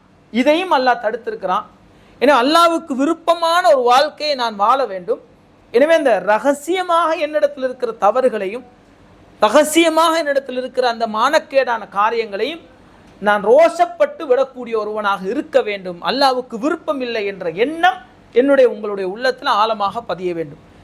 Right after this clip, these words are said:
திருமறை குர்ஆனிலே அல்லாஹ் சொல்கின்றான், "வதரு தாஹிரல் இஸ்மி வபாத்தினா."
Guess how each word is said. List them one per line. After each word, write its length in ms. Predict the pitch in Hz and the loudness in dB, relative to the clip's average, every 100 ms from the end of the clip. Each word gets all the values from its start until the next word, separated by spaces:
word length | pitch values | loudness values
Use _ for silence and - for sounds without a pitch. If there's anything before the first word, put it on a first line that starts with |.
| - - | -8 -2
திருமறை 360 | 285 349 330 | 2 4 2
குர்ஆனிலே 560 | 285 269 311 311 311 311 | 0 -2 2 2 2 -2
அல்லாஹ் 280 | 262 254 233 | -2 -2 -2
சொல்கின்றான், 460 | 220 214 196 180 247 - _ _ _ - | -4 -10 -6 -4 -4 -8 _ _ _ 0
"வதரு 600 | 214 262 294 302 349 339 220 | 2 4 4 4 0 -4 -2
தாஹிரல் 600 | 226 254 247 339 339 330 | 2 2 0 -2 -4 -4
இஸ்மி 400 | 247 - 311 285 | -12 -14 -8 -4
வபாத்தினா." 580 | 226 214 208 208 170 | 0 2 0 -2 -12